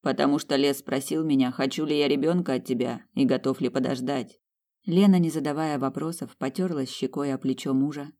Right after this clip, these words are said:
и он ответил. «Я сказал, что согласен ждать, и лес сказал мне, что этот плод нужно будет разделить и съесть, когда мы захотим общего малыша.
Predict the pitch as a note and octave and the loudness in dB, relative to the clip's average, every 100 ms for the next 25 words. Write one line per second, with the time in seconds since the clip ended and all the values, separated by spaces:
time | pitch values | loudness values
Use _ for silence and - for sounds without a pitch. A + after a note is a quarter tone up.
0 | _ D3+ D3+ D3 C3+ B2+ B2+ B2+ A#2+ _ | _ -2 0 0 0 -2 -2 -6 -12 _
1 | _ _ _ _ _ - C#3 D#3+ E3+ F3 | _ _ _ _ _ 0 4 2 2 0
2 | E3+ F#3 F3 D3 C#3+ C#3 D3 D#3 C3 C3+ | 2 2 0 -4 -2 0 0 -2 -2 -2
3 | C3 E3 - _ _ _ _ D3+ C#3+ D#3+ | -2 -4 -6 _ _ _ _ 2 4 4
4 | F3 - D3+ D#3+ D#3 D3 C#3 C3+ C#3+ C#3 | 2 -6 -2 0 2 2 0 0 0 0
5 | D3+ D3+ C#3+ - C#3+ D3 C#3+ C#3+ C#3 C#3 | 2 0 -2 0 0 0 0 0 4 4
6 | C3 C3+ C3+ C#3+ A#2+ C3+ C#3+ D3+ C#3+ - | 4 2 2 0 2 2 2 0 -4 -2
7 | D#3 D#3+ - - C#3+ C3+ C3 C3 C3+ C#3 | -2 -2 -6 -6 -2 2 4 4 2 -4
8 | C3+ C#3 C3+ - B2+ C3 C3 C3+ - C3 | -2 2 2 0 -2 2 2 0 -4 -8